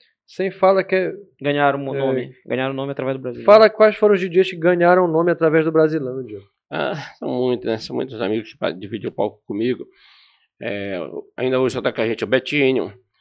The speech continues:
Speaker 3: tá com a gente também o Maisena, o Tim Knight tá, tá, tá dividindo o palco comigo, o Júnior agora tá com a gente também, um menino novo, tá che-,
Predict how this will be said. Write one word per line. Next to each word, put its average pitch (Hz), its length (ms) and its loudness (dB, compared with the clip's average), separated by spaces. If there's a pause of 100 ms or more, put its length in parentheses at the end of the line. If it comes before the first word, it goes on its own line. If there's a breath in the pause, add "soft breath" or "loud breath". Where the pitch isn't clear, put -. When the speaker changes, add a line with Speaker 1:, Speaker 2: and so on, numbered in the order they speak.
(160)
Speaker 3:
tá 127 120 -2
com 127 80 -4
a 110 60 0
gente 110 180 -4
também 110 340 -6
o 107 60 -6
Maisena, 113 600 -6 (480)
o - 60 -18
Tim 143 140 -2
Knight 123 320 4
tá, 120 160 2
tá, 120 180 2
tá - 300 -8
dividindo 113 400 -2
o - 40 -4
palco 110 220 -2
comigo, 123 480 -2 (460)
o 120 420 -2
Júnior 143 320 -2
agora 127 260 2
tá 120 160 -2
com 123 80 -4
a 113 40 0
gente 107 180 -2
também, 113 160 -2
um 120 60 0
menino 120 240 0
novo, 117 260 -2
tá 120 80 -8
che-, - 160 -12